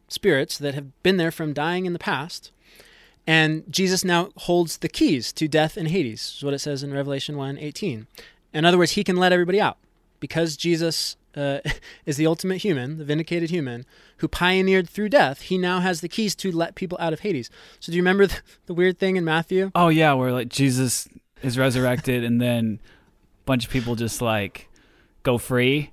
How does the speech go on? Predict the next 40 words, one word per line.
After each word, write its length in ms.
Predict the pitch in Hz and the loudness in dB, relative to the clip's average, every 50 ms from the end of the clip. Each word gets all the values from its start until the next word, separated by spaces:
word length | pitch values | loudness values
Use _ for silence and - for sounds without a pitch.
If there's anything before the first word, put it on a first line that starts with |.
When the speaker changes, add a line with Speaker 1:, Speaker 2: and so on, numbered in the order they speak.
| _ - | _ -10
Speaker 2:
Like, 180 | - - 127 120 | -6 -4 -2 0
all, 140 | 120 120 85 | 0 0 0
a 60 | 107 | 0
bunch 180 | 120 127 123 - | 0 0 0 0
of 80 | 110 | -2
dead 140 | - 117 117 | -2 0 2
people 320 | 269 208 139 120 139 - 139 | 2 2 2 2 2 2 2
just, 180 | 131 123 - 131 | 2 0 0 0
like, 280 | 131 123 117 - - - - | 2 0 0 -2 -4 -8 -20
Speaker 1:
<laughs> 100 | _ - | _ -18
Speaker 2:
start 280 | - - - 127 113 117 | -8 -4 -2 -2 0 0
running 180 | 120 123 123 | -2 -2 0
away. 320 | 120 120 120 127 147 156 147 143 | 0 0 0 0 -2 -2 -4 -6
Like, 220 | - 127 123 - - - _ _ _ _ _ _ _ - | -6 -6 -6 -6 -8 -18 _ _ _ _ _ _ _ -4
Speaker 1:
Yes. 420 | 196 196 202 175 147 135 - - - | 2 4 4 6 4 2 0 -2 0
Speaker 2:
I've 340 | 127 135 139 131 135 - - | 0 2 2 0 -2 -4 -6
never 540 | 135 139 139 135 143 143 131 147 143 139 135 | -6 -2 2 4 4 6 6 6 6 6 4
Speaker 1:
And 80 | 127 120 | 2 0
Speaker 2:
heard 280 | - 143 135 135 127 - | -2 -4 -2 -2 -2 -2
someone 280 | - 135 131 127 120 | -2 -2 -2 -2 -2
talk 200 | 110 117 120 - - | -2 -4 -4 -4 -4
about 280 | 135 113 104 78 - | -4 -4 -6 -6 -6
that, 200 | - 107 95 98 | -6 -6 -6 -6
like, 360 | 90 107 107 - - - - - - | -6 -8 -10 -10 -12 -18 -10 -4 0
any 200 | 131 127 127 123 | 2 2 2 2
compelling 420 | - 127 117 - 127 123 120 117 | 2 0 -2 0 0 0 0 0
way. 160 | 117 120 113 101 | -2 -2 0 2
Speaker 1:
And 140 | 170 170 185 | 2 2 2
all 280 | 202 202 196 208 226 226 | 4 6 6 8 6 6
the 80 | 233 | 4
churches 460 | 220 - 240 240 226 - 233 226 214 - | 2 2 2 2 2 2 2 0 0 2
said, 520 | - 220 214 208 208 214 208 190 208 - - - | 4 6 8 10 8 8 6 4 0 -6 -6 -2
"Let's 320 | 196 175 180 175 - - | 2 4 4 4 4 4
never 220 | 185 180 170 185 170 | 4 4 4 4 4
talk 180 | 185 175 165 - | 4 2 2 2
about 200 | 165 165 156 - | 2 0 0 2
that 180 | - 147 143 - - - | 0 -2 -2 -2 -4 -4
at 100 | 165 151 | 0 2
all." 180 | 156 147 135 - | 2 2 2 0
<laughs> 40 | 156 | -2